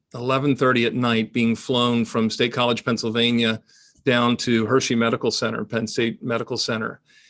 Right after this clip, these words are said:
And, uh, we didn't know until we got to the hospital, but he passed away on the helicopter. And, um, you know, th-, there was no preparation. There was no indication that there was anything wrong. It just looked like a flu.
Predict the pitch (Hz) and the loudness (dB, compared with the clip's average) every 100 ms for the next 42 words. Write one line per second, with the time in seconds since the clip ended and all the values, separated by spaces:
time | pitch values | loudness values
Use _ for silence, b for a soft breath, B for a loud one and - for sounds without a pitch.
0 | b b - 120 117 117 113 113 135 139 | b b -2 2 2 2 2 4 4 6
1 | 127 120 107 135 131 127 123 117 113 127 | 4 2 2 2 4 4 4 4 0 -2
2 | 123 120 110 127 113 120 117 - 104 101 | 0 0 0 -2 -2 -2 -2 -2 -4 -4
3 | 120 120 120 110 - 120 113 113 110 107 | -6 -4 -2 -2 -2 0 0 0 -2 -2
4 | 117 117 117 104 - - 113 - _ b | -2 -2 -4 -6 -8 -14 -14 -20 _ b
5 | b b b b _ - 127 123 123 113 | b b b b _ 0 2 4 2 0
6 | - 139 123 120 120 117 117 - _ _ | -2 2 4 4 4 2 -2 -10 _ _
7 | _ - 139 120 127 151 143 151 156 139 | _ 0 2 2 2 2 4 4 4 6
8 | 147 156 156 - 123 127 135 147 127 120 | 6 6 4 4 4 4 4 2 2 2
9 | 117 123 135 135 120 - 127 120 127 117 | 2 4 6 6 4 2 0 2 0 2
10 | 127 113 117 110 120 117 120 117 113 104 | 0 2 0 0 0 2 2 2 2 -2
11 | 117 - 123 127 123 113 107 - 127 117 | -6 -2 0 0 0 -2 -4 -6 0 2
12 | 110 104 | 4 0